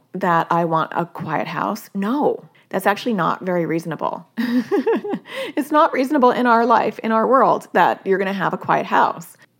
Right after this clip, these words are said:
Is it reasonable that you want a quiet class? No, that one's actually not reasonable either, because the class is gonna be loud sometimes. So we can't expect the class to change. Is it reasonable that you want the teacher to not call on you randomly? I think yes,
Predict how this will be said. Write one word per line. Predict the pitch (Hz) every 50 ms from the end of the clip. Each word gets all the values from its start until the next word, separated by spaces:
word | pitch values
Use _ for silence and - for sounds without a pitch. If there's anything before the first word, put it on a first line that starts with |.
| _ -
Is | 226 214
it | 208 208 - 190
reasonable | 208 214 208 214 202 196 190 180 180 -
that | 175 151
you | 170 170
want | 170 165 156
a | 156 -
quiet | - 175 180 - -
class? | - 247 302 370 - - - - - - - - _ _ _ _ -
No, | 185 214 233 233 240 247 240 226 226 -
that | 208 233 220
one's | 262 262 254
actually | 254 233 233 - 247
not | 226 214 208 -
reasonable | - 208 208 - 202 240 -
either, | - 233 254 214 165 165
because | - 180 - 220 220
the | - - 220
class | - - - 415 403 -
is | 381
gonna | - 392 349 330
be | 311 277
loud | 254 214 349 440 554 508 -
sometimes. | - - 135 - - - - - - - 175 - - - _ _ _ _ _ _ _
So | - - - 202 196
we | 196
can't | 190 403 440 359
expect | 269 - - 233 240 -
the | 160 -
class | - 196 180 185 196 -
to | - -
change. | - - - - - - - - - - - - - - -
Is | 208 208 226
it | -
reasonable | 196 226 226 233 226 202 180 180 175
that | 170 151
you | 180 175
want | 170 165
the | 165 165
teacher | - 156 - 175
to | 160 - 180
not | 156 - -
call | - 170 160 -
on | 78 -
you | - - - 185 - _ _ - - - - - _ _ -
randomly? | 180 180 185 170 151 139 120 107 - - - - 175 - _ _ _ _ -
I | 233 302
think | - 440 453 453
yes, | 466 453 - - - - - -